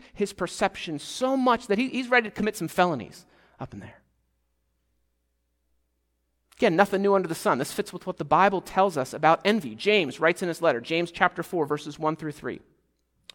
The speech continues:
"What car-, causes quarrels and fights among you? Is it not this,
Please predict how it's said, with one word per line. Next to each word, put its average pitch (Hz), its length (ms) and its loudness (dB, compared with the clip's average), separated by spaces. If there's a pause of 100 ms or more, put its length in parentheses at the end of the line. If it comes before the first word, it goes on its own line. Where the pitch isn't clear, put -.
(340)
"What 170 320 6
car-, 202 440 0
causes 180 500 2
quarrels 208 760 2 (240)
and 147 160 -2
fights - 560 -4 (300)
among 151 360 0
you? - 180 -16 (1000)
Is 160 180 0
it 175 120 2
not 175 380 2
this, - 480 -2